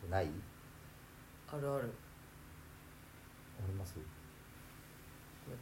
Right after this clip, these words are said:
Speaker 2: て肘ついて考え事してるみたいにして寝る。
Speaker 1: いや、でも、教壇立つと意外とわかりますよ。
Speaker 2: え、わかんないよ。こうやってめっちゃ考え事してやってる。ふう。
Speaker 1: <laughs> い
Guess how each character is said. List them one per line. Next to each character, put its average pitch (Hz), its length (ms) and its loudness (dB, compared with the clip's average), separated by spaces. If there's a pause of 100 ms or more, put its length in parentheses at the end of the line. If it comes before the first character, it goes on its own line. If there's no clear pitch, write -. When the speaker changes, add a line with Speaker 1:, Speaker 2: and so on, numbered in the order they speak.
Speaker 2:
て - 80 -4
肘 131 380 0
つ - 100 -2
い 113 60 2
て - 240 -4 (880)
考 - 60 -4 (260)
え 127 100 4 (160)
事 123 120 0
し - 80 -2
て - 100 0
る - 60 4
み - 60 0 (100)
た - 120 -4
い - 80 -2
に - 60 -2
し - 120 -4
て - 40 -2
寝 - 60 -2
る。 - 60 -2 (520)
Speaker 1:
い 92 100 0
や、 87 60 4
で 85 80 4
も、 82 60 4 (1200)
教 110 180 10
壇 127 240 12
立 - 160 8
つ - 40 -2
と - 120 2 (300)
意 101 40 4
外 95 140 6
と 92 140 6
わ 82 40 10
か 92 120 6
り 92 40 8
ま 92 80 6
す - 100 0
よ。 - 80 0 (680)
Speaker 2:
え、 160 100 10
わ 143 140 8
か 254 220 12
ん 175 100 12
な 123 160 8
い 127 60 6
よ。 120 120 8 (520)
こ 160 100 10
う - 20 12
や 143 60 12
っ 135 40 6
て - 300 6 (300)
め 143 80 4
っ 143 40 6 (100)
ち - 80 2
ゃ - 20 0
考 151 120 4 (220)
え 143 60 8
事 135 260 2
し - 120 0
て 127 140 2
や 113 40 2 (1040)
っ - 20 -6 (120)
て - 80 4
る。 - 80 0 (280)
ふ - 140 2
う。 - 20 8
Speaker 1:
<laughs> - 0 -
い 131 40 8